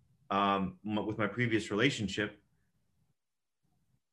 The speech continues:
I, I was twenty-five years, twenty-six years old. I was only three years in the business. Had,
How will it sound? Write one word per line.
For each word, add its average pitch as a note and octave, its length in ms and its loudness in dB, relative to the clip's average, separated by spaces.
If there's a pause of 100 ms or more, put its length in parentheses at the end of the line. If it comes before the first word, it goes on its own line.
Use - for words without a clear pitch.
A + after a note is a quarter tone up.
(140)
I, C3 220 8
I A2 100 8
was B2+ 400 4
twenty-five A2 680 2
years, G#2+ 260 2
twenty-six A#2+ 520 -2
years G#2+ 240 2
old. B2+ 300 4
I A2+ 60 6
was G#2 160 4
only A2 180 2
three A2+ 240 0
years A#2+ 260 4
in A2+ 80 2
the G#2 80 0
business. A2+ 600 2 (320)
Had, - 380 2